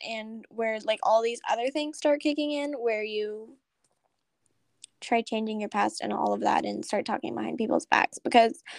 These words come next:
one person's not gonna like you for something that you are with another person, and then you'll try and change for them, and then it's, yeah.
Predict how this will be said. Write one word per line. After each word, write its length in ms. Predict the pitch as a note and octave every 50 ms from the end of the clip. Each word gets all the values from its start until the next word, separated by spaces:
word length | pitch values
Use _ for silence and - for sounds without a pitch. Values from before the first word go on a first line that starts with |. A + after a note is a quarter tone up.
| - - - - _
one 200 | - - A#3 A#3+
person's 440 | C4 C#4 C4 C4 C4 C4+ C4 B3+ C4+ A#3+
not 140 | A#3 G#3+ G#3+
gonna 140 | A3 G#3+ G#3+
like 200 | G#3 G#3 A3+ -
you 100 | G#3 G#3
for 140 | - G#3
something 600 | G#3 - G3 G3 G3 - F3 E3+ F3 A3 - - - _ _ _ _ _ _ _ _ _ -
that 280 | - G#2 G2+ - - -
you 320 | - A2 - - - - - -
are 240 | - - - - -
with 180 | - - -
another 320 | - - - - - - -
person, 380 | - C#2+ C#2 - - D2+ D2+
and 160 | C#2+ C2 D2
then 180 | - - E2 E2
you'll 140 | D#2 D#2+ -
try 140 | - D#2+ D#2
and 120 | D#2+ E2
change 220 | - E2 D#2 - -
for 80 | - -
them, 180 | - - - -
and 100 | - -
then 120 | - - - - - - - - - - - - - - - - - - - - -
it's, 360 | - - - - - - - - - - _ _ _ _ _ _ _ _ _ _ _ - - - - - - - _ _ _ _ _ _ _ _ _ -
yeah. 200 | - - B3+ B3+